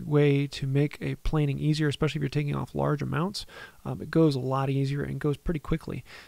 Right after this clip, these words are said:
But, uh, for smoothing, you don't want to skew the plane. You want it to be nice and straight all the way along the board. And that's what you're getting these beautiful curls from. Just incredibly happy. And I love how smooth this is coming out. This is one of these pleasing moments where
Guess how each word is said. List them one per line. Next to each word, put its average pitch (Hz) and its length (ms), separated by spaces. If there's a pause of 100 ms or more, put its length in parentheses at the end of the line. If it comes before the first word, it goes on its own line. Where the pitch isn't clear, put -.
(140)
But, 180 500
uh, 147 300
for 151 280
smoothing, 196 440
you 151 140
don't 151 260
want 151 280
to 156 160
skew 147 300
the 143 80
plane. 143 280
You 135 80
want 143 160
it - 20
to - 40
be 147 100
nice 139 480
and 131 200
straight - 440
all 143 240
the 71 60
way 71 60
along 71 220
the 67 80
board. - 360 (480)
And 135 120
that's 156 220
what 156 140
you're 143 60
getting 143 360
these 139 240
beautiful 156 580
curls 151 360
from. 135 340
Just 143 300 (480)
incredibly 147 480
happy. - 400
And 143 100
I 147 80
love 170 540
how - 260
smooth 147 380
this 147 160
is 143 100
coming 135 260
out. 135 140
This 156 100
is 170 80
one 165 120
of 151 40
these 143 120
pleasing 143 400
moments 135 340
where 135 180